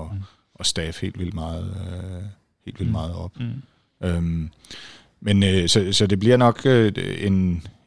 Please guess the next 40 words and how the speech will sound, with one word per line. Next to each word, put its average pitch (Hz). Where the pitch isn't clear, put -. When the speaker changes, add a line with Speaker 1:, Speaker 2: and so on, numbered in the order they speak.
Speaker 1:
en, 90
øh, 82
ja, 101
sådan 98
en, 92
en 90
globaliseringsrejse 92
med, 87
med 87
på, 90
øh, 87
på 92
Ørsted-toget, 95
ikke? 127
Speaker 2:
Mm. 101
Speaker 1:
Øhm, 87
og -
så -
tror 107
jeg 95
og 90
håber 104
jeg, 95
at 80
vi, 85
øh, 80
vi 82
netop 90
nogle 90
af 87
de 87
ting, 87
jeg 90
nævnte 87
også 85
med 87
at, 82
at, 80
at 80
blive 82